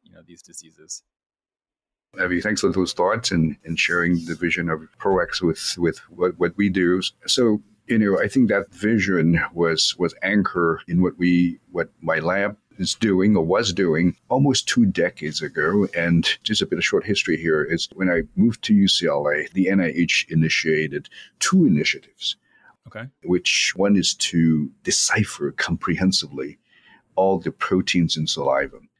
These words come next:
Speaker 2: Because prior to that, Avi, you know, there's very little known about what's in saliva. There are bugs,
Speaker 1: Sure.
Speaker 2: there are, there are sort of constituent, but nothing really could be utilized for diagnostic purpose. So the proteomic,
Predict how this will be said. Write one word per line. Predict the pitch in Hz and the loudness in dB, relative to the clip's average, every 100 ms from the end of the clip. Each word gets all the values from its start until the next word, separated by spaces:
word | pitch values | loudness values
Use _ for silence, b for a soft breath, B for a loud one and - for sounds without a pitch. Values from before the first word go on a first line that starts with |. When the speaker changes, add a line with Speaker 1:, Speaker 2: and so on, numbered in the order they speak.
| _ | _
Speaker 2:
Because | - 95 | -4 -4
prior | 95 - 262 269 | -4 -2 0 0
to | 101 | 0
that, | - - - - - _ _ _ - | -2 -2 -2 -6 -8 _ _ _ -8
Avi, | 82 78 76 | -6 -6 -8
you | 90 | -4
know, | 85 92 | -2 0
there's | 90 - | -2 -2
very | 98 98 | 0 2
little | 98 98 95 | 4 4 4
known | 92 90 | 4 2
about | 82 80 80 76 - - | 2 0 0 -2 -4 -4
what's | 78 - | -4 -4
in | 76 | -8
saliva. | - 73 78 82 | -6 -2 -2 -2
There | 78 71 | -2 -4
are | |
bugs, | 73 85 90 107 104 | -2 0 2 2 0
Speaker 1:
Sure. | - | -4
Speaker 2:
there | 73 69 | -2 -2
are, | 76 _ _ _ _ | -2 _ _ _ _
there | 76 | -10
are | |
sort | - - | -8 -6
of | 82 - - b b b - | -6 -8 -10 b b b -12
constituent, | 78 - - 95 95 - | -8 -6 -4 -2 -2 -2
but | - | 2
nothing | 107 110 98 92 | 0 2 0 4
really | 95 90 85 82 _ _ | 4 4 2 0 _ _
could | - 82 | -10 -6
be | 80 82 85 | -6 -6 0
utilized | 92 92 90 85 - | 0 2 0 0 0
for | 82 | -2
diagnostic | 76 73 - 78 80 - - | 0 -2 -2 -4 -4 -6 -10
purpose. | - 139 - 90 - B B B | -6 -6 -2 -2 -2 B B B
So | - 95 | -4 -2
the | 95 | -4
proteomic, | - - 131 113 101 131 131 98 | -8 -2 2 4 2 2 2 0